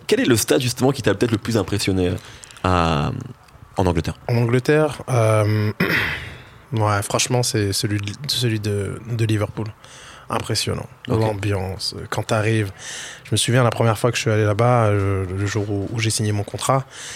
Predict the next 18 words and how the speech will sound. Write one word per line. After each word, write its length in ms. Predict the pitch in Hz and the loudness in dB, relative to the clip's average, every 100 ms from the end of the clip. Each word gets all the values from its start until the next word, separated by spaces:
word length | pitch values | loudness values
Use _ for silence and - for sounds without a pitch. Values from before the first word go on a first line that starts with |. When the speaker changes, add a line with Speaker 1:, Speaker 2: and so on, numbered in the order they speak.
| - - - - | -14 -16 -12 -4
Speaker 2:
Donc 180 | 104 98 | 0 2
j'ai 100 | 104 | 2
assisté 400 | 101 107 - 113 | 2 0 2 2
le 100 | 104 | 4
lendemain 600 | 104 117 110 117 113 104 | 4 4 4 4 4 4
au 160 | 95 92 | 2 2
match, 360 | 98 104 - - | 2 0 0 -2
euh, 180 | 87 87 | -2 0
Liverpool, 600 | 107 107 - - 110 101 | 0 0 -2 -8 -4 -2
euh, 320 | 92 82 82 - - | 0 -2 -4 -6 -6
Manchester. 520 | 110 107 110 - 131 123 - - - | -2 -2 -2 0 0 -2 -6 -10 -8
Speaker 1:
Ok. 180 | - 85 107 - 113 | -4 -4 -6 -12 -14
Speaker 2:
Donc 180 | 101 | -10
c'est 120 | - 95 | -8 -6
le 60 | |
plus 120 | - | -6
gros 180 | 98 98 | -4 -2
derby. 380 | 98 98 98 | -2 -2 0